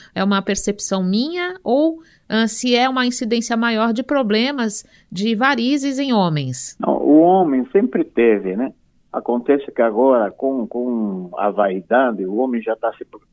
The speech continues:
Speaker 2: preocupando mais, apareceu vasinho,
Speaker 1: Sim.
Speaker 2: é, ele já começa a se preocupar. E temos outra vantagem no homem, né? A formação do, o aparecimento dos pelos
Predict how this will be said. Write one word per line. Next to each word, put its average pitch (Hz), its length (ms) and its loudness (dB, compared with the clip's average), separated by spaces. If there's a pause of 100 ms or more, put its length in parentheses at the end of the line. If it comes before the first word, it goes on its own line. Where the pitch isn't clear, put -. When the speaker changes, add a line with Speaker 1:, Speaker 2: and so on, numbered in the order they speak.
Speaker 2:
preocupando 110 560 -2
mais, 104 300 -2
apareceu 107 460 -2
vasinho, 107 680 0 (160)
Speaker 1:
Sim. 156 420 -4
Speaker 2:
é, 101 500 -2
ele 110 180 0
já 107 120 -2
começa 107 360 -4
a 98 40 -8
se - 60 -10
preocupar. 104 580 -2
E 104 100 -8
temos 147 360 2
outra 123 580 0
vantagem 117 600 -2
no 127 140 -2
homem, 101 360 0
né? - 120 -8 (580)
A - 200 -4
formação 110 600 -2
do, 95 500 -2
o - 60 -4
aparecimento 107 600 -2
dos 98 200 -6
pelos 131 460 4